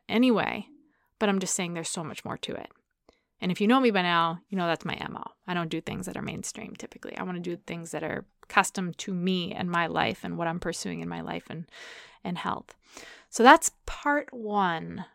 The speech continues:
of this healing journey, of my health journey. And if you'd like to hear part two, I will go into more detail of what happens next. I've had that appointment with the biological dentist.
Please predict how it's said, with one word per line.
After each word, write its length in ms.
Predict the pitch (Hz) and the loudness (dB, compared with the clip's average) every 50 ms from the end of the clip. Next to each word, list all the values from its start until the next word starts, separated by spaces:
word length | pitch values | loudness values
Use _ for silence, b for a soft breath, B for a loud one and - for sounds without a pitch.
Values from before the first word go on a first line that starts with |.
| _ _ _ _ _ _ _ _ - | _ _ _ _ _ _ _ _ -10
of 160 | 208 190 180 | -10 -8 -6
this 200 | 175 185 180 - | -6 -6 -4 -6
healing 360 | - - 196 185 180 175 175 | -4 -4 -4 -4 -4 -4 -6
journey, 300 | 175 175 170 170 175 180 | -6 -6 -6 -6 -6 -8
of 100 | 110 196 | -8 -6
my 140 | 196 - 175 | -6 -6 -6
health 320 | 175 - 202 180 175 - | -6 -4 -4 -4 -4 -4
journey. 340 | - 208 196 185 190 202 - - | -4 -4 -4 -2 -4 -4 -4 -2
And 200 | - 190 185 180 | 0 0 0 0
if 160 | 175 - - | -2 -2 -4
you'd 180 | 190 190 180 | -4 -4 -2
like 220 | 208 196 190 185 - | -2 -2 -4 -4 -6
to 80 | - - | -10 -8
hear 160 | - 208 185 | -6 -6 -6
part 340 | - - - 190 - - - | -4 -2 -2 -2 -2 -2 -4
two, 220 | - - 208 196 | -4 -2 2 2
I 80 | 180 175 | 4 4
will 80 | 175 | 2
go 140 | 175 - 180 | 2 2 0
into 240 | 180 185 185 - 202 | 0 0 0 -2 -2
more 120 | 190 185 | 0 0
detail 460 | 180 175 208 220 - - 226 202 190 180 | 0 0 0 -2 0 0 0 2 2 2
of 80 | 175 | 0
what 220 | 185 185 180 180 - | 0 0 0 0 0
happens 420 | - 190 - - 180 185 180 - | -2 -2 -2 -2 -4 -6 -4 -2
next. 460 | 277 302 269 - - - - - - - | -2 -2 -2 -4 -8 -12 -12 -12 -6 -4
I've 180 | 190 180 175 170 | -2 -2 0 4
had 260 | 175 180 180 180 185 | 6 6 6 6 6
that 160 | 180 175 - | 2 2 2
appointment 560 | - - - - 214 208 214 220 220 214 - - | -2 -6 -4 -4 -4 -2 -2 -2 -4 -4 -4 -6
with 140 | 202 190 | -8 -6
the 60 | - 185 | -6 -4
biological 560 | 175 175 165 165 160 160 - 170 - 160 156 | -2 0 2 2 2 0 0 -2 -4 -6 -4
dentist. 640 | - 180 196 214 214 254 233 226 208 - - B | 0 0 0 2 2 0 0 0 0 -2 -4 B